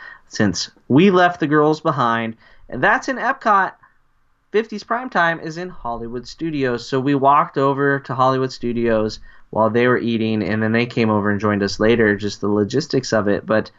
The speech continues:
Fifties Primetime is set in the fifties. You sit down at Grandma's kitchen table.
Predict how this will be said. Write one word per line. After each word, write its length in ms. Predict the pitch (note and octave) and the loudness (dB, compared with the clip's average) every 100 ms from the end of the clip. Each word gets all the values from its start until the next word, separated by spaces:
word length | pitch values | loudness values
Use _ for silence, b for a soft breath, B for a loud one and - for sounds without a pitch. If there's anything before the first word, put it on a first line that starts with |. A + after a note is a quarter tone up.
| _ _ _ _ | _ _ _ _
Fifties 380 | - A#3+ C#4+ C#4 | 0 2 0 0
Primetime 680 | - A#2+ A2+ A2+ A2 A2 G2 | 0 0 0 0 -2 -2 -4
is 180 | B2+ - | -6 -2
set 240 | D3 C#3 | 0 0
in 80 | C#3+ | -4
the 80 | C#3+ | -8
fifties. 760 | - G#2+ - - - - - _ _ _ | -10 -14 -14 -20 -20 -20 -20 _ _ _
You 120 | - A#2+ | -10 -6
sit 280 | - D#3+ | -2 0
down 280 | D3 C#3 C#3+ | 2 2 0
at 100 | A2 | -2
Grandma's 680 | E2+ B2+ C3+ C3+ B2+ B2 - | -4 -2 2 2 2 -2 -8
kitchen 380 | - D3 - C#3+ | -8 -8 -6 -10
table. 600 | - B2 A#2+ B2 A#2+ | -4 -2 -2 -2 -4